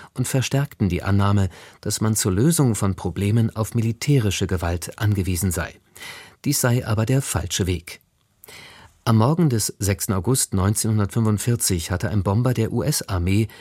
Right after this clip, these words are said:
eine Uraniumbombe über Hiroshima abgeworfen. Unmittelbar danach und in den ersten Monaten nach dem Angriff starben etwa hundertvierzigtausend Menschen.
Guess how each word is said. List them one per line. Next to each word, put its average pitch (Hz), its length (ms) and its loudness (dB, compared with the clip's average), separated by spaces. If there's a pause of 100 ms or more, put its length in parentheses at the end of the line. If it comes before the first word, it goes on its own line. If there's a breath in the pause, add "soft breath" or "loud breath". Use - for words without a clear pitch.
(240 loud breath)
eine 104 240 2
Uraniumbombe 95 1000 2
über 107 200 -2
Hiroshima 98 580 0
abgeworfen. 85 720 -4 (360)
Unmittelbar 123 480 2
danach 110 460 2
und 95 420 -2
in 104 100 -2
den 87 140 -2
ersten 95 320 -4
Monaten 104 480 2
nach 92 220 0
dem 104 160 0
Angriff 98 420 -2 (340 loud breath)
starben 123 360 -2
etwa 110 320 0
hundertvierzigtausend 110 1040 0
Menschen. 92 420 0